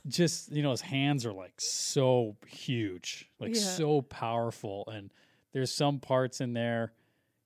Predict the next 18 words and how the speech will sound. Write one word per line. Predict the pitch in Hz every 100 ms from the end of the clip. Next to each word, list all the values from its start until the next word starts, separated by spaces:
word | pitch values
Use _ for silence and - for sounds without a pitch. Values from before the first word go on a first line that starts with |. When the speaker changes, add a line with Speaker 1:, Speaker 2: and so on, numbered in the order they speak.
| -
Speaker 1:
where, | 123 123
like, | 123 117
he's | 139
standing | - - 139 139 131
vertical | 110 117 131 135 131 117 113
on | 113
the | 110
face, | - - 127 123 113
and | 120
he's | 113 -
pinching | - - 135 135 120
a |
rock | 110 107 113 117
between | 123 - 120 113
his | 101
thumbs | - 123 120 120
like | 113 104 113
this. | 113 113 - -